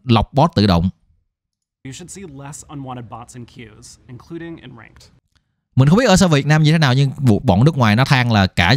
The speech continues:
Speaker 1: trong xếp hạng cũng có bot, nó cấy bot ở trong xếp hạng luôn.
Speaker 2: Now, we do these bans quietly and in waves, so it's harder for bot makers to respond to. So that's why we don't often talk about these.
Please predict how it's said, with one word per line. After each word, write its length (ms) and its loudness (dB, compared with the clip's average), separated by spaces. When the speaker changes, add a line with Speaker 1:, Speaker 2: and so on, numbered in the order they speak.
Speaker 1:
trong 180 2
xếp 180 2
hạng 340 0
cũng 240 0
có 180 2
bot, 200 2
nó 100 2
cấy 200 2
bot 160 2
ở 100 -4
trong 140 0
xếp 140 0
hạng 240 2
luôn. 80 2
Speaker 2:
Now, 160 -18
we 140 -14
do 160 -16
these 220 -18
bans 340 -14
quietly 440 -20
and 140 -18
in 120 -16
waves, 440 -18
so 120 -20
it's 140 -20
harder 280 -16
for 80 -16
bot 220 -16
makers 380 -20
to 60 -18
respond 420 -20
to. 60 -20
So 100 -20
that's 180 -16
why 140 -18
we 80 -12
don't 160 -14
often 180 -20
talk 200 -20
about 200 -20
these. 320 -20